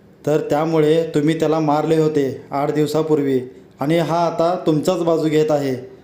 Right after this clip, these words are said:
कसे काय बरं? तुम्हासनी भिवून घे-, करत आहे की याला पैसे दिले आहेत तुम्ही,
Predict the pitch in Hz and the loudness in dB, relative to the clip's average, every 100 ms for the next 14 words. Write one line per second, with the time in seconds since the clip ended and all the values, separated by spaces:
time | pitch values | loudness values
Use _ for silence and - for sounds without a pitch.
0 | - - 156 175 175 175 170 170 170 170 | -18 -6 -2 -2 0 0 2 4 2 2
1 | 170 170 - - - _ _ _ _ - | -4 -14 -20 -20 -20 _ _ _ _ -20
2 | - - - 143 147 147 165 165 156 139 | -20 -16 -4 0 0 0 2 4 4 2
3 | 139 156 180 170 190 196 - 165 180 170 | 0 0 2 0 -2 -6 -2 0 2 0
4 | 165 196 156 143 151 156 156 165 165 165 | 0 2 0 0 2 2 2 0 2 0
5 | 165 190 170 175 165 160 160 147 151 151 | 2 2 4 2 2 0 0 2 2 0